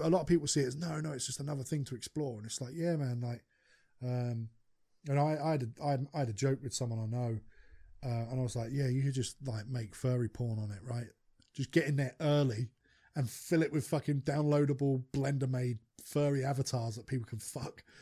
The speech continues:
And you'd corner that market, and the day it gets launched, <laughs> like, all the furries will just go, "Right, boom."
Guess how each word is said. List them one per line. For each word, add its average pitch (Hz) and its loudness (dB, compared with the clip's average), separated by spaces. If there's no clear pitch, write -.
And 151 6
you'd 151 6
corner 180 8
that 165 4
market, 165 4
and 151 2
the 151 4
day 160 6
it 147 0
gets 135 0
launched, 143 4
<laughs> - -2
like, 190 0
all 196 8
the 170 8
furries 165 6
will 143 6
just 139 0
go, 131 2
"Right, 151 4
boom." 165 6